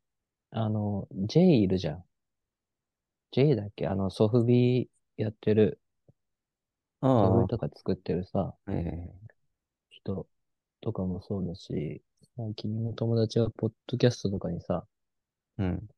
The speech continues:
Speaker 1: 呼んで君と二人で喋ってるとことか、
Speaker 2: うん。
Speaker 1: まあ、英語版みたいな、英語版みたいなのも俺ちょっと聞きたくて。
Speaker 2: <laughs> 聞くの？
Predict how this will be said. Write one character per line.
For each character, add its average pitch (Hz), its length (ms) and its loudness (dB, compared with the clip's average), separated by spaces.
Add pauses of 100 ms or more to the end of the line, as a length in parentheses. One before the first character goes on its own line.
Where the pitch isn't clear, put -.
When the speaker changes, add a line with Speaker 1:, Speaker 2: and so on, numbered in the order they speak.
Speaker 1:
呼 98 80 -4
ん 95 80 -2
で 95 100 -4
君 104 240 -4
と - 360 -2
二 104 200 -2
人 - 20 -2
で - 60 -4
喋 87 220 -6
っ - 40 -10
て - 120 -8
る - 80 -8
と - 120 -10
こ - 120 -8
と - 120 -10
か、 - 320 -8 (680)
Speaker 2:
う 90 160 -6
ん。 - 20 -4
Speaker 1:
ま 87 60 -4
あ、 - 80 -14
英 113 220 6
語 110 120 4
版 98 220 0
み 101 120 -4
た - 120 -16
い 104 60 -14
な、 - 140 -20 (140)
英 98 180 -4
語 104 160 -2
版 101 220 -2
み 92 80 -6
た 82 80 -8
い 85 60 -8
な 87 60 -10
の - 80 -10
も 87 140 -10
俺 90 120 -6
ち - 100 -10
ょ - 20 -2
っ - 20 -2
と - 80 -14
聞 - 40 -14
き - 200 -20
た - 140 -8
く - 100 -20
て。 - 240 -12 (2000)
Speaker 2:
<laughs> - 0 -
聞 - 440 -6
く 139 80 0
の？ - 160 -6